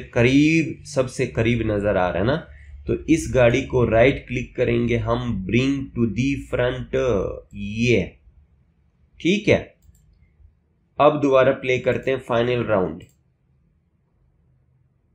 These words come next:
ये चल रहा है जी, बैकग्राउंड आ गए, निकल गए। अब लड़की आएगी,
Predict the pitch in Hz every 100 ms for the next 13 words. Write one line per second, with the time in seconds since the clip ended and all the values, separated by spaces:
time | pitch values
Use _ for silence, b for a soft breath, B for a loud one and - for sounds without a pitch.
0 | _ _ _ _ _ _ _ _ _ _
1 | _ _ _ _ _ _ - 113 120 123
2 | 123 120 123 120 120 120 - 113 117 120
3 | 120 123 117 120 120 120 120 120 120 117
4 | 120 117 113 120 117 113 113 123 117 117
5 | 117 117 117